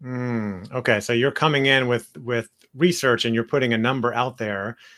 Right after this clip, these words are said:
and now you're anchoring them to that number because they may have been thinking something much lower and think they're thinking, "Well, now I've gotta come up a little bit to get to that."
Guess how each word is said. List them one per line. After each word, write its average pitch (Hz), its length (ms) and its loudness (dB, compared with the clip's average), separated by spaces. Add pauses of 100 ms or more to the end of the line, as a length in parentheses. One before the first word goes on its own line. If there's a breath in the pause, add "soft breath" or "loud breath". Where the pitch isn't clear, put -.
(160 soft breath)
and 131 120 -2
now 151 160 6
you're 175 280 6
anchoring 139 420 0
them 202 220 4
to - 80 -4
that 117 200 -2
number 117 300 0
because 113 440 -2
they 151 180 2
may 143 180 4
have 127 160 4
been 120 360 2 (540 soft breath)
thinking 143 320 4
something 117 380 2
much 113 220 0
lower 123 400 4
and 107 120 0
think 113 160 0
they're 113 140 0
thinking, 107 240 -2
"Well, 110 120 -2
now 120 140 0
I've 120 60 -2
gotta 113 140 0
come 117 260 -4
up 117 140 -2
a 123 40 -6
little 110 200 -6
bit 113 220 -8
to 117 100 -10
get 127 240 -6
to 117 120 -4
that." 110 340 -4